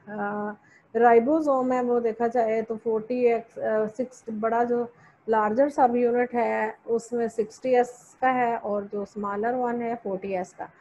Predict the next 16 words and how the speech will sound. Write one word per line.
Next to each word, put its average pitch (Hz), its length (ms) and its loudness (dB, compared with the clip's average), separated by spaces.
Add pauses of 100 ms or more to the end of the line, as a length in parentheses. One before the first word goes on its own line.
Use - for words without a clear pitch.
(340)
और 247 100 -2
फ़ोर्टी 269 260 2
एस 285 260 2
का 269 140 0
जो 262 140 2
बनता 214 460 0
है, 247 420 6 (420)
इसमें 247 840 0
ये 226 300 4
जो 233 160 2
smaller 226 760 4
sub 226 360 2
unit 240 400 2
हैं, 226 340 0
ये 214 180 -2
देखें, 214 440 -4